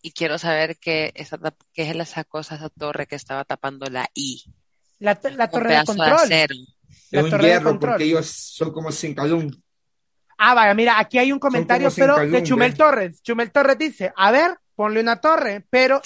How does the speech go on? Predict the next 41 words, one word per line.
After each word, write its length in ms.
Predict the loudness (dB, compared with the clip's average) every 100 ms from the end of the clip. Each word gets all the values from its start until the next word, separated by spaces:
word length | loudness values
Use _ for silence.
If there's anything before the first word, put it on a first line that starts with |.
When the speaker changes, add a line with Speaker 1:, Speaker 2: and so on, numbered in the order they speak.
| -6
Speaker 2:
y 100 | -6
un 120 | -2
avión 240 | 0 0
despegando". 680 | -2 -2 0 0 -2 -6 -8 _ -20 -10
Dude, 420 | 0 4 4 2 -6 _
siento 340 | -2 0 0
que, 200 | 0 -2 -4 -2
y 100 | 0
una 260 | 2 0
pista 360 | -2 -4 -2 0
de 80 | 0
aterrizaje. 840 | -2 -4 -4 -4 0 0 0 -4 _ _
Cabrón, 420 | 4 4 6 2 0
se 120 | 0
ve 140 | 0
culerísimo. 560 | 2 2 2 -2 -4 0
Ah, 200 | 2 2 _ _
güey, 240 | 2 2 4
güey, 320 | 2 2 -2
un 140 | -4 2
mamut, 340 | 2 0 -6 _ -10
ponle 180 | -6 -4
un 60 |
mamut. 260 | -4 -4 -8 _ -20 -20 -18 -16 -16 -16 -16 -14 -16 -18 _ _ _ _ _ _ _ _ -8
Speaker 1:
Pero 180 | -4 -4
me 140 | -4
gustaría 400 | -6 -4 0 0
que 140 | 0 -4
él, 120 | -4
me 120 | -4 -6
explicaran 640 | -6 -4 0 2 0 0
a 60 | -2
alguien, 300 | 0 -2 0
el 100 | 2
Speaker 3:
Ah, 40 |
Speaker 1:
diseñador, 360 | 2 4 6 6 6
Speaker 3:
güey, 20 |
Speaker 1:
el 60 | 4
Speaker 3:
es 120 | 0
que 80 | 0
Speaker 1:
artista, 400 | -2 0 0